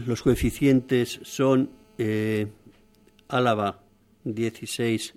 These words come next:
coma setenta y ocho, lo que significa una bajada de, eh, cero coma trece puntos. Vizcaya es el cincuenta coma veintidós,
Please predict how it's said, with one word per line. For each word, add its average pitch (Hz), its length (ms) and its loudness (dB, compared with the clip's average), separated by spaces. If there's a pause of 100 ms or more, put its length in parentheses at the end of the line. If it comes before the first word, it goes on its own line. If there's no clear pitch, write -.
(120)
coma 110 460 -2 (200)
setenta 113 520 -8
y 143 80 0
ocho, 156 400 -6 (480)
lo 110 140 -4
que 101 120 -6
significa 104 760 -6 (180)
una 113 200 -4
bajada 107 580 -6 (760)
de, 104 420 -4 (120)
eh, 107 420 -6 (480)
cero 110 480 -2 (100)
coma 110 320 -2
trece 113 340 -4
puntos. 139 600 -2 (1600)
Vizcaya 110 800 -2 (520)
es 120 400 -4
el 110 280 -8
cincuenta 110 1160 -4
coma 117 280 -2
veintidós, 120 720 -2